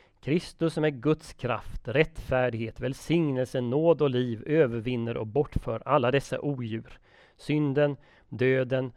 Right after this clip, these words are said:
och djävulen och förbannelsen. Enligt Aulén är det mot denna dualistiska, dramatiska bakgrund som man måste se allt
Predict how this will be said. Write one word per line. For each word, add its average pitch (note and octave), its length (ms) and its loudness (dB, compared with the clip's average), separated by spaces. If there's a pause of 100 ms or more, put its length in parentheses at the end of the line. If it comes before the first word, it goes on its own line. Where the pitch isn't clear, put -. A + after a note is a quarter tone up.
och - 200 -6
djävulen A2+ 640 -2
och - 140 -8
förbannelsen. A#2 640 -8 (2500)
Enligt D#3+ 280 0
Aulén C#3 500 4
är C#3+ 200 2
det B2+ 100 2
mot B2+ 240 -4
denna B2 300 2
dualistiska, C3+ 1040 -2
dramatiska C#3+ 920 2
bakgrund B2 640 2
som A#2 160 -8
man A#2 100 -2
måste B2 260 -6
se - 220 -4
allt C#3 460 2